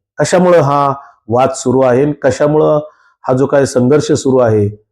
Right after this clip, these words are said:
याच्याबद्दलची स्पष्टता मी आज देण्यासाठी आपल्या समोर आलेलो आहे.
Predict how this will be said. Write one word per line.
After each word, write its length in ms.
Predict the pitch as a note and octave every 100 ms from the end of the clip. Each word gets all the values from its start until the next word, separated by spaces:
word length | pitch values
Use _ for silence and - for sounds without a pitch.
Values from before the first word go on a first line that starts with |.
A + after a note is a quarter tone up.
| _ _ _ _ -
याच्याबद्दलची 720 | B2+ B2 D3+ C#3+ B2+ C3 B2 D3
स्पष्टता 560 | - B2 - B2 C#3
मी 160 | C3+ C3+
आज 160 | B2+
देण्यासाठी 480 | B2 A#2+ A#2+ A2+ B2
आपल्या 240 | G#2+ B2 A2+
समोर 280 | G#2 A2
आलेलो 260 | G#2 F#2+ G2
आहे. 240 | F#2 -